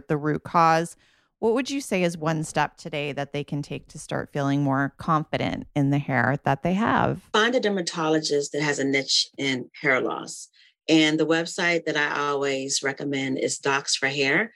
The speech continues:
Speaker 2: D O C S, the number four, hair, H A I R dot com. That's where a community of us dermatologists who specialize in hair loss, uh,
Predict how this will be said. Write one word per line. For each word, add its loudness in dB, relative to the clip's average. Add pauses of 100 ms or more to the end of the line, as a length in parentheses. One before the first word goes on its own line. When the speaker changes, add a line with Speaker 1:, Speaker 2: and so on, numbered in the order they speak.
(420)
Speaker 2:
D 4
O 0
C -4 (320)
S, -2 (120)
the -4
number 0
four, 0 (520)
hair, 2
H 0
A 2
I 0
R -2 (420)
dot -2
com. 0 (360)
That's 2
where 4
a 0
community 4
of -4
us -4
dermatologists -2
who -4
specialize 0
in -4
hair 0
loss, -2 (420)
uh, 2